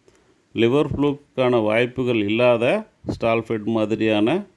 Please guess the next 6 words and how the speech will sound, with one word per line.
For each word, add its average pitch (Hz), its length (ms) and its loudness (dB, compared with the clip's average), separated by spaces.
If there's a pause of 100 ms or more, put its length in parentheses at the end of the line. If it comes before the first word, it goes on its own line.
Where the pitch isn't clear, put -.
(120)
வளர்ப்பு 107 520 -2
இருக்கிற 101 400 -2
இடங்கள்ல 104 720 0 (320)
நீங்க 104 360 -4
fenbendazole-ஐ 104 880 0
கொடுக்கலாம். 90 480 -4